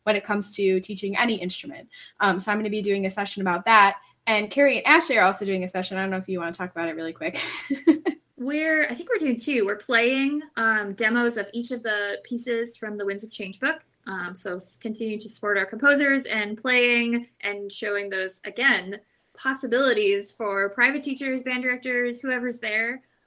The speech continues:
Speaker 2: Um, and then we're also gonna talk a little bit about, like, the process of putting together our collection, because when we started Diversified Stand, we didn't really have a guidebook and we kind of created it. I think it went pretty well.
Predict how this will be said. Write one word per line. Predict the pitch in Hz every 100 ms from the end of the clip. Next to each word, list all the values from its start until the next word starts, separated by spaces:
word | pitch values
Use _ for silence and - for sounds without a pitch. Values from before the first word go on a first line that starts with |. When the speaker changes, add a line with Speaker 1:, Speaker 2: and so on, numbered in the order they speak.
| -
Speaker 2:
Um, | 190 190 190 -
and | 208
then | 202
we're | 208
also | 214 -
gonna | 202
talk | 202 214 220
a |
little | 226 220
bit | 214
about, | 208 185 -
like, | 202 - -
the |
process | - 190 - 196 196
of | 190
putting | - 196 190
together | - 180 180 175
our | 175 175 175 175 175
collection, | - 190 190 - 320 330 339 _ _ - -
because | 220 214 196 196 - - 240 226
when | 220 196
we | 196
started | 196 220 202 196
Diversified | 196 196 - 180
Stand, | - 262 247
we | 233
didn't | 262 262
really | 202
have | 202 208
a | 202
guidebook | 156 - 311 320 - -
and | 202
we |
kind | 202 190
of | 180
created | - 185 214 339
it. | - _ _ _ - - -
I | 233
think | 240 240
it |
went | 202 -
pretty | 226
well. | 220 208 -